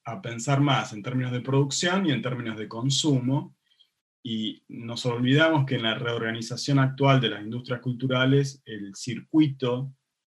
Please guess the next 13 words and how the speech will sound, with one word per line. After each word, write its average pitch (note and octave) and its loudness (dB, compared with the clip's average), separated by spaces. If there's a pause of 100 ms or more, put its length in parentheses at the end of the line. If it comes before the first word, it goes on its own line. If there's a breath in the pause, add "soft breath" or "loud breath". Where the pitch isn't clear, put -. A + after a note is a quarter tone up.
(120)
de G#2+ -12
cir-, A2 -12
el, F#2+ -20 (400)
el A#2 -14
circuito C#3+ 2 (100)
de, A2 -6 (680 loud breath)
de G#2+ -4
producción-consumo C3+ 2
es A2+ -8
clave, F#2+ -8
¿no? C#3+ 0
Ese, B2+ 0 (580 soft breath)
ver C#3+ 4